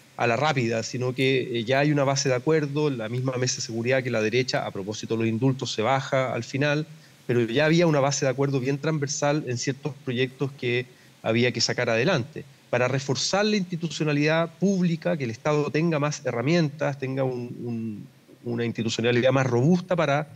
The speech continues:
enfrentar, eh, la delincuencia en sus distintas dimensiones, ¿no? Que es un problema complejo, multidimensional, que no tiene recetas fáciles, eh, pero, por ejemplo, el hecho de que tengamos, eh, un Ministerio de Seguridad Pública, eso, claro, la gente que nos está viendo,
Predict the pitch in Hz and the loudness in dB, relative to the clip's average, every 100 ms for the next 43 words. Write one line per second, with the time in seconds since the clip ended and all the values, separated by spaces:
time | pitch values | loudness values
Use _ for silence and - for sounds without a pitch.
0 | - - - 123 - 123 117 - 131 139 | -20 -8 -2 -2 -2 -2 -2 0 2 0
1 | - - - _ - 113 - 117 117 110 | -2 -20 -20 _ -2 0 2 2 2 0
2 | 120 139 139 135 127 117 - 139 139 127 | 2 2 0 -2 -2 -2 0 0 0 0
3 | 117 117 - 185 101 - 113 127 117 110 | 0 0 2 0 0 -4 -6 -4 -4 -4
4 | 110 117 110 113 113 104 101 - 160 160 | -4 -4 0 0 0 -2 -4 0 0 2
5 | 160 143 139 147 151 139 135 - 127 139 | 0 2 2 2 2 2 2 -2 -4 -2
6 | 156 156 - - - 113 113 110 147 143 | 0 -2 -6 -18 -10 -6 -4 0 2 2
7 | 135 151 135 - 156 143 139 156 175 - | 0 -2 -4 -2 -2 -2 -2 -4 -6 -14
8 | - - - 107 107 113 113 - 139 135 | -20 -14 -4 -2 2 2 2 4 4 2
9 | 139 151 147 120 127 - 123 117 123 127 | 0 0 2 2 0 0 -2 0 0 0
10 | 113 120 123 123 117 - - 127 127 120 | -2 -2 0 -2 -4 -10 -6 -2 0 0
11 | - 147 147 139 120 131 135 151 139 123 | 0 0 2 0 0 0 2 2 0 -2
12 | 147 - 151 - 170 156 - - - 170 | -6 -4 -2 0 0 0 -8 -12 0 2
13 | 120 101 - - _ 123 120 160 147 151 | 2 0 -8 -20 _ -4 0 0 2 2
14 | 143 139 143 147 160 160 160 160 | 2 2 0 2 2 2 2 -2